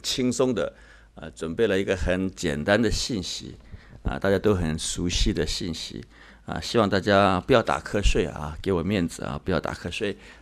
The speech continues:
然后呢，我很快的会结束，但是呢，我也希望大家会想一想，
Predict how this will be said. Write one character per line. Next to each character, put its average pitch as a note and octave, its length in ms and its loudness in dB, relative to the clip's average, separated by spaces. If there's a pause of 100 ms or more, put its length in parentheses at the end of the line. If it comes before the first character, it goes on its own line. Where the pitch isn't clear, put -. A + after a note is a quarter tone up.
然 F2+ 140 -2
后 G2 120 0
呢， G2+ 260 2
我 F2 60 0
很 F#2 180 0
快 A2+ 200 6
的 G2 80 4
会 F2+ 120 2
结 - 240 0
束， G2+ 320 0
但 A#2+ 140 2
是 D3+ 140 -4
呢， D3 180 -2 (320)
我 F2+ 140 -4
也 F#2 40 0
希 A#2 200 2
望 B2 120 8
大 B2+ 120 6
家 B2+ 80 8
会 B2 120 2
想 C#2+ 400 -2
一 A#2 120 0
想， C#2 360 10